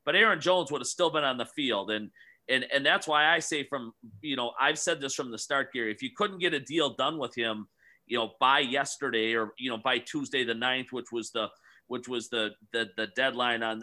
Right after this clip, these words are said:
on the tag, they, they absolutely needed to take him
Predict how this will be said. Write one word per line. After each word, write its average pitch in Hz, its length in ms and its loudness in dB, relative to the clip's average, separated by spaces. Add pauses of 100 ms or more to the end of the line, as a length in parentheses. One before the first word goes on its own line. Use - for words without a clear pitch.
on 113 160 -2
the 107 80 -6
tag, 127 500 -2 (460)
they, 156 200 -2 (140)
they 135 160 -4 (180)
absolutely 147 640 -2
needed 127 380 -4
to 104 100 -16
take 110 340 -4
him 92 160 -10